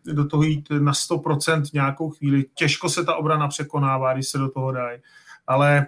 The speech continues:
zase nemusí být silný tak, jako to, jako jsme je viděli, když získali ten titul, jo. Zase se, jsou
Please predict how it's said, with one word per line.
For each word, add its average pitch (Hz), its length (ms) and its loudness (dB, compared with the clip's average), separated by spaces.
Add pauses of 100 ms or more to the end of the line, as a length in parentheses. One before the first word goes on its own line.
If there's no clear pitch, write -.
(140)
zase 139 360 2
nemusí 147 320 4
být 147 180 2
silný 143 340 2
tak, 135 180 -6
jako 139 180 -8
to, 143 240 -4
jako 135 220 -4
jsme 147 180 -4
je 139 60 0
viděli, 135 440 -2 (260)
když 135 260 -8
získali 139 340 -6
ten 143 180 -2
titul, 135 300 -8
jo. 120 160 -10
Zase 123 240 -12
se, 135 140 -14
jsou 131 360 -6